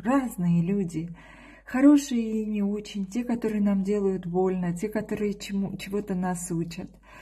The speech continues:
И это очень важно — извлекать уроки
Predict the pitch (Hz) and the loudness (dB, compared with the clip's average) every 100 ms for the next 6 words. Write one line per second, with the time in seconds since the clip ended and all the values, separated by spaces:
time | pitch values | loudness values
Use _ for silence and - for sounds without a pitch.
0 | - - - - - _ _ _ 233 233 | -20 -20 -20 -20 -20 _ _ _ 0 2
1 | 226 - 277 262 262 - 247 233 269 294 | 0 -2 0 0 0 -2 0 2 2 2
2 | 202 175 165 151 - - - _ _ _ | 0 -2 0 -2 -6 -14 -18 _ _ _
3 | _ - - 202 214 220 240 233 214 226 | _ -10 -6 -2 -2 2 0 2 0 0
4 | 214 185 175 | -2 -8 -10